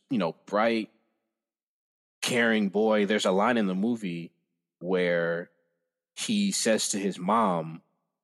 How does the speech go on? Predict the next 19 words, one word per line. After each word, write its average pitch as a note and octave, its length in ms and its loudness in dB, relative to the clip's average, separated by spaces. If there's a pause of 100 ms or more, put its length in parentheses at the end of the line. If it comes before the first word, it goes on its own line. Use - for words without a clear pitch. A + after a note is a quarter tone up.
(340)
he's G2+ 180 -2
like, F2+ 260 0
"You B2 140 2
always A2+ 260 2
say," A2 460 0
so, - 220 -2
I'm G#2 160 0
paraphrasing, F#2 680 -2
but E2+ 100 -12
he F#2+ 80 -12
says A#2 220 -4
something B2 320 -2
like, F#2 240 0
"You A2+ 180 -2
always A2 300 2
say A2+ 240 0
that F2 360 -2 (440)
the G#2 80 0
problem G2 680 0